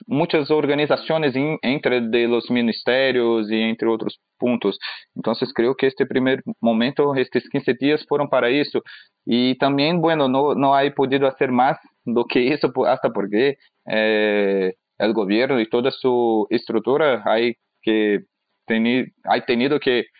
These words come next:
mirar por, para lo que ha ocurrido en ocho de enero y, y poner a toda, casi que toda su estructura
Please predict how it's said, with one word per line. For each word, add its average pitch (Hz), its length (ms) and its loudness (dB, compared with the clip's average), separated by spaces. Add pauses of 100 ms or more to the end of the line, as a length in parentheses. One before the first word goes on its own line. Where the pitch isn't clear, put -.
(120)
mirar 117 420 2
por, 120 200 -4
para 113 200 0
lo 113 120 0
que 120 220 0
ha 117 140 2
ocurrido 127 380 0
en 117 120 0
ocho 120 380 -2
de 107 340 0
enero 123 580 0
y, 113 280 2 (500)
y 110 100 -2
poner 117 380 0
a 110 320 0 (220)
toda, 127 320 0
casi 123 300 0
que - 140 -4
toda 135 220 -2
su - 140 -4
estructura 143 600 -2